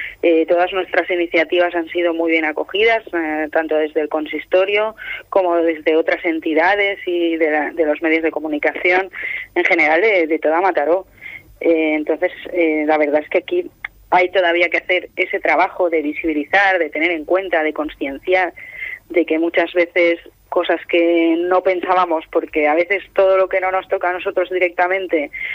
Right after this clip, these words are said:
mm, parece que no existe, pues claro, eso hay que trabajarlo, hay que trabajarlo con otras entidades, con otros ámbitos de la ciudad, pero, pero muy bien, la, la respuesta su-, suele ser bastante positiva siempre.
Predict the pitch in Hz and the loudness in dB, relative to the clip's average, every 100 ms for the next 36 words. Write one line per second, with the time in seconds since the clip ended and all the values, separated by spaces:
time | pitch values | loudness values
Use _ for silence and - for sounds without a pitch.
0 | - - _ - 180 160 156 180 180 175 | -10 -14 _ -2 0 2 2 0 -2 -4
1 | 170 202 190 185 185 196 - - - - | -4 -8 -2 0 0 -4 -18 -18 -18 -20
2 | _ 185 170 160 - 160 156 160 - 175 | _ 4 4 2 0 2 2 0 -2 0
3 | 165 165 185 180 160 143 - 131 123 - | 0 0 0 2 2 0 0 2 2 2
4 | 170 170 131 151 156 156 147 160 160 151 | 0 0 -4 -6 -4 -2 -2 -4 -4 -4
5 | 156 151 151 156 151 165 190 196 190 - | -6 -6 -6 -6 -4 0 2 2 0 -4
6 | 156 151 156 - 156 156 160 156 151 151 | -8 -6 -6 -4 -4 -4 0 0 0 -2
7 | - - - 180 170 160 156 151 160 160 | -10 -18 -10 0 2 4 2 -2 0 2
8 | 196 202 202 - 165 147 143 135 127 - | 2 2 0 -2 -4 -2 -2 -2 -2 0
9 | 156 160 208 180 202 180 156 151 175 160 | 0 0 -2 0 0 0 0 0 0 0
10 | 160 - 175 208 - 202 175 - 165 151 | 0 -2 -2 -2 -4 -4 -4 -6 -4 -2
11 | 156 - 175 185 - 185 214 175 139 147 | -2 0 0 0 2 0 2 -2 -2 -2
12 | 160 175 - 175 160 160 151 160 160 143 | -2 -2 -4 -4 -2 -2 -2 -4 -4 -6